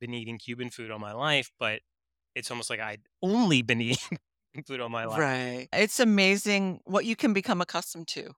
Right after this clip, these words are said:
Speaker 2: The food that my mom cooked was not spicy. There are some dishes, Italian dishes, that are spicy, and I like them, but she didn't cook any of that. Um,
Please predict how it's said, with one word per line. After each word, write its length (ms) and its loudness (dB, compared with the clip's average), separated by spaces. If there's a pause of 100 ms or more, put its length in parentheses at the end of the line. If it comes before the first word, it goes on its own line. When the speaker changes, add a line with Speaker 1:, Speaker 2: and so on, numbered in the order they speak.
Speaker 2:
The 80 0
food 300 -2
that 100 4
my 140 4
mom 260 0
cooked 340 -6
was 280 -4
not 180 -2
spicy. 440 -8 (100)
There 120 8
are 140 6
some 320 4
dishes, 460 2
Italian 360 -2
dishes, 340 -4
that 120 -2
are 60 -2
spicy, 520 -4
and 160 4
I 100 6
like 260 -2
them, 220 -2
but 140 -2
she 220 0
didn't 240 2
cook 240 -6 (280)
any 220 -6
of 120 -8
that. 240 -4 (520)
Um, 400 -8